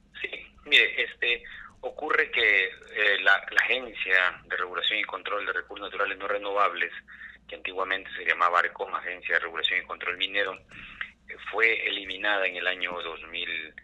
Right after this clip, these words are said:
dieciocho, en el gobierno de Lenín Moreno, si mal no recuerdo. Y la Agencia de Regulación y Control Minero es quien controla la actividad minera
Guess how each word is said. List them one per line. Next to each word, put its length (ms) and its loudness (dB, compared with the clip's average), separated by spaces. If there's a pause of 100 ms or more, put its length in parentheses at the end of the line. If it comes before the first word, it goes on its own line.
(600)
dieciocho, 560 6 (560)
en 100 -6
el 100 -6
gobierno 400 -4
de 120 0
Lenín 240 -2
Moreno, 360 -2
si 100 -4
mal 140 -6
no 60 2
recuerdo. 500 -2 (380)
Y 100 -8
la 100 2
Agencia 300 0
de 60 0
Regulación 400 0
y 20 -4
Control 300 -2
Minero 320 -2
es 80 -4
quien 180 -10
controla 680 0
la 100 2
actividad 420 -4
minera 500 -2